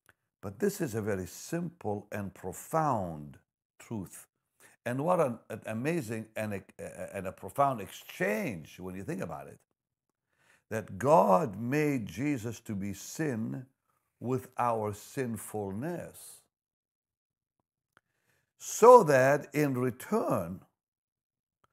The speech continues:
we might be made righteous with his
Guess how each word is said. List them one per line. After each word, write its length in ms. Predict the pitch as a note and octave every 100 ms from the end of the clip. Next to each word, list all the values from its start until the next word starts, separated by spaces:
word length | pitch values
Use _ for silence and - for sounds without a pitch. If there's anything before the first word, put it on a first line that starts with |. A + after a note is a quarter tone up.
| _ _ _
we 260 | - D3
might 360 | F3 D#3 D3 A2+
be 100 | A#2+
made 380 | A#2 C3 B2 G#2 - _ _
righteous 800 | G2+ G2+ C3+ D#3 D#3+ - A2 - _ _ -
with 340 | G#2+ A#2 G2
his 360 | G#2+ A#2+ G2